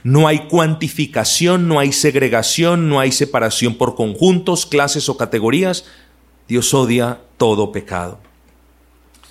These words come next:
Noten ustedes, hermanos, que después de listar las excelencias de Dios, los redactores de nuestra confesión de fe, antes de hablar de su justicia, utilizan la expresión "sobre todo".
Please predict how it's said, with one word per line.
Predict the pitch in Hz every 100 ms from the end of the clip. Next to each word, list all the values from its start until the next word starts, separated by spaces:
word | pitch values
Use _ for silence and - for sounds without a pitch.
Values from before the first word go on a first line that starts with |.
| _ _ _ _ _ _ _ _ _ _ _ _ _ _ _ _ _ _ _ - - _ -
Noten | 123 -
ustedes, | - 165 180 202 151
hermanos, | 131 151 170
que | -
después | 131 123 147 147
de | 156
listar | 143 123 - 151 151
las | 156 147
excelencias | - - 120 143 202 196 135 123 104
de | 107
Dios, | 120 170 175 - _ _ _ _ _
los | 110
redactores | 123 123 - 156 160 151
de | 147
nuestra | 135 - 127
confesión | 131 123 117 131 135
de | 143
fe, | - 160 160
antes | 170 214 214 190 127
de | 135
hablar | 131 135 147
de | 151
su | 151
justicia, | 120 - 165 156 175 175 170 - - _ -
utilizan | 202 220 220 269
la | 247
expresión | 202 - 190 165 - 220 247 240 - _ _
"sobre | - - - 233 214 196 190
todo". | - 226 208 131 101